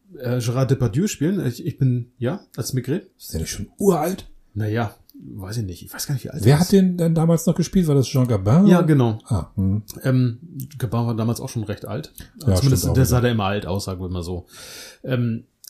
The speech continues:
Speaker 1: aber ich bin da sehr gespannt, ob daraus eine Reihe werden wird und vor allem bin, und aufgrund, äh, der, äh, wie Depardieu halt, äh, wirkt hier im Moment, also jetzt in, im Alter, ähm, wird es wahrscheinlich ein ruhiger Film,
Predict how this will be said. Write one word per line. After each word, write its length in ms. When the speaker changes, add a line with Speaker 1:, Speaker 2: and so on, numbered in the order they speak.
Speaker 1:
aber 180
ich 100
bin 100
da 140
sehr 160
gespannt, 300
ob 100
daraus 260
eine 160
Reihe 300
werden 240
wird 180
und 220
vor 180
allem 400
bin, 300
und 260
aufgrund, 500
äh, 260
der, 380
äh, 180
wie 280
Depardieu 600
halt, 180
äh, 300
wirkt 320
hier 280
im 60
Moment, 300
also 160
jetzt 400
in, 160
im 320
Alter, 400
ähm, 440
wird 120
es 100
wahrscheinlich 360
ein 100
ruhiger 240
Film, 300